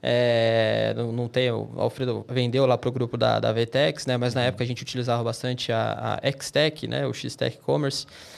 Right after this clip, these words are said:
Speaker 1: É, vendia também serviços de inbound marketing, outbound marketing, né? Então, enfim, S E O e tudo mais. Então, eu trabalhei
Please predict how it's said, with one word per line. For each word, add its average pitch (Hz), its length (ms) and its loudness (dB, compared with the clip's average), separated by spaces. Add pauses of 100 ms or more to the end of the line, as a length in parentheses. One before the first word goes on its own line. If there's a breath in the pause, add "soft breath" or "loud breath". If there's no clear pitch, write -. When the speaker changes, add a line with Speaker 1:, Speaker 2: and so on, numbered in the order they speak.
(200 loud breath)
Speaker 1:
É, 113 720 2
vendia 147 360 2
também 139 280 0
serviços 131 400 -4
de 123 80 -4
inbound 123 380 0
marketing, 117 720 0
outbound 123 500 2
marketing, 120 600 -2
né? 127 180 -2
Então, 127 580 -2 (240)
enfim, 135 480 -2
S - 260 -4
E 101 60 0
O 139 160 4
e 123 60 -2
tudo 147 200 0
mais. 107 300 -2 (720 loud breath)
Então, 147 200 4
eu 180 60 4
trabalhei 190 360 2